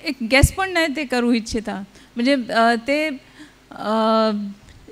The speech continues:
ठीक आहे, मी सांगते तुम्हाला. आपल्या महाराष्ट्राची रँकिंग आहे दोन आणि तीन,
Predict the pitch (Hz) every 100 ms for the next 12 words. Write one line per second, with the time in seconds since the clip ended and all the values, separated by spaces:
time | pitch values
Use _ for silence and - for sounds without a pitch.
0 | - 381 262 208 220 294 302 262 240 240
1 | 208 190 175 175 - - - - _ _
2 | _ _ _ _ _ _ _ _ _ _
3 | _ _ _ - _ - - - - _
4 | _ - 262 277 269 226 226 247 269 285
5 | 269 302 294 - - 226 220 233 240 285
6 | 277 240 226 240 262 302 269 - - _
7 | _ _ 185 190 294 349 302 269 233 190
8 | 165 175 - - - _ _ _ _ -
9 | 247 294 403 359 - _ - 440 427 370
10 | 311 220 185